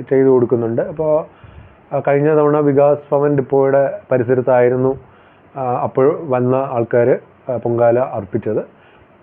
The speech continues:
അതായത് പാളയം ഭാഗത്തായിരുന്നു. അപ്പോൾ അതുപോലെ, ആ,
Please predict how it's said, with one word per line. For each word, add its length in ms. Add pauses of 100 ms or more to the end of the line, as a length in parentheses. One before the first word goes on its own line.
അതായത് 160
പാളയം 420 (220)
ഭാഗത്തായിരുന്നു. 580 (560)
അപ്പോൾ 140
അതുപോലെ, 680
ആ, 400